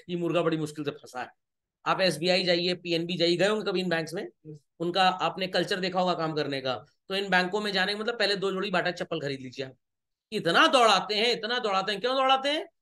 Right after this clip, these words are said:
इतना बिजनेस है इनके पास, इतना कस्टमर है इनके पास, इनको नए कस्टमर की जरूरत नहीं है, तो ये कस्टमर को दलिद्दर समझते हैं। और एचडीएफसी, आईडीबीआई, आईसीआईसीआई, ये सब क्या समझते हैं कस्टमर को? दामाद।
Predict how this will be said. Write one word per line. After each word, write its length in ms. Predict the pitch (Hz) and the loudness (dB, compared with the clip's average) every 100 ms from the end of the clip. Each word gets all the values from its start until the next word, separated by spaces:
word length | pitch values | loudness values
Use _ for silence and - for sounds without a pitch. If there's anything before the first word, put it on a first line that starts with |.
| _ | _
इतना 300 | 156 - 214 | -12 -6 -4
बिजनेस 360 | 220 208 180 202 | -2 -2 -2 -2
है 80 | 214 | -2
इनके 180 | 196 180 | -2 -2
पास, 480 | 180 202 190 - _ - | 2 2 0 -10 _ -6
इतना 320 | 185 262 330 | 0 6 6
कस्टमर 400 | 277 233 220 214 | 6 0 0 0
है 80 | 196 | 0
इनके 160 | 185 | -2
पास, 340 | 175 160 - - _ | 0 2 0 -4 _
इनको 220 | 175 180 185 | -8 -4 0
नए 180 | 175 | 0
कस्टमर 320 | 180 165 175 165 | 0 -2 -4 -4
की 100 | 170 | 0
जरूरत 380 | 175 240 - - _ _ _ _ - | 2 2 -2 -10 _ _ _ _ -6
नहीं 240 | 151 151 | 0 0
है, 60 | 147 | 0
तो 100 | 151 | -2
ये 140 | 202 | -2
कस्टमर 380 | 208 190 185 208 | 0 0 -2 -4
को 100 | 226 | -2
दलिद्दर 360 | 226 175 151 160 | 0 0 0 -2
समझते 380 | 147 120 - 120 | -2 -10 -14 -16
हैं। 220 | - _ _ _ _ _ | -18 _ _ _ _ _
और 160 | 160 175 | -4 0
एचडीएफसी, 600 | 190 185 220 240 226 226 240 | 0 -2 2 2 2 0 -2
आईडीबीआई, 920 | 175 208 202 190 220 220 233 220 - _ | 0 -2 -2 -2 2 4 4 0 -6 _
आईसीआईसीआई, 1080 | 165 220 220 233 220 180 220 226 233 220 - _ | 0 0 0 2 2 2 2 6 6 2 -6 _
ये 100 | 170 | -6
सब 180 | 190 - | -4 -4
क्या 120 | 208 | -4
समझते 320 | 196 202 190 202 | -4 -6 -6 -6
हैं 80 | 196 | -6
कस्टमर 260 | 180 208 | -6 -4
को? 320 | 196 262 339 - _ - | 2 2 2 -8 _ -6
दामाद। 540 | 131 127 127 123 110 | -4 -4 -6 -10 -14